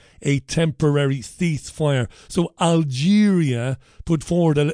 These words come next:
a resolution demanding an immediate ceasefire. The U S vetoed it. Washington said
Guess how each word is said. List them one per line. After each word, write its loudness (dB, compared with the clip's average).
a 2
resolution 0
demanding 2
an -2
immediate -2
ceasefire. -2
The -2
U 0
S 0
vetoed 0
it. 0
Washington -2
said -2